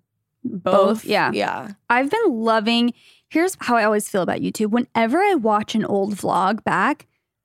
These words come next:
Speaker 2: I'm so happy that I filmed it. Like, I just feel like I have so many memories, and you probably feel the same. You've been
Speaker 1: Yeah.
Speaker 2: doing it way longer than me even, but Leif was like, he pulled up an old vlog of ours for something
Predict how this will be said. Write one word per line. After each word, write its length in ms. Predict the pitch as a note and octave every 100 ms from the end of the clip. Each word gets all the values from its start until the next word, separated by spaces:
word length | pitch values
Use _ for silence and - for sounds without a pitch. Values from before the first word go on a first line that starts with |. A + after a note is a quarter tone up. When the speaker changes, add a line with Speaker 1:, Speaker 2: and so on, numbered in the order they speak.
| _
Speaker 2:
I'm 140 | B3 A#3+
so 260 | - G#3+
happy 260 | G#3+ F#3 G3
that 100 | D3
I 60 |
filmed 300 | - - E2+
it. 100 | - -
Like, 240 | - B3+ - _ _ _ _ _ _
I 160 | B3 B3+
just 300 | D#4 D4 -
feel 180 | A#3+
like 140 | C4 D4
I 40 |
have 120 | C4
so 340 | - - G#3 G3+
many 220 | A#3+ B3
memories, 300 | A3 G3 G#3+
and 60 | A3
you 40 |
probably 200 | G#3 A#3+
feel 120 | A3+
the 80 | A#3
same. 180 | - G#3+
You've 100 | G3
been 60 | A3
Speaker 1:
Yeah. 20 |
Speaker 2:
doing 140 | A3 G#3+
it 100 | F3+
way 160 | G3+
longer 240 | G#3 G#3+ G#3+
than 160 | G3+
me 140 | F#3 F#3
even, 280 | A#3 C4 C#4+
but 240 | A#3 G#3+ - _ _ _
Leif 220 | A#3+ A#3 A#3+
was 140 | A3+
like, 200 | G#3+ F3+
he 160 | A3+ A#3
pulled 240 | - A3
up 120 | G#3+
an 80 | A3
old 200 | G#3 G3
vlog 220 | G3+ F#3+
of 80 | G3
ours 180 | G3+ G3+
for 120 | A3
something 580 | - A3+ A3+ A#3 A#3+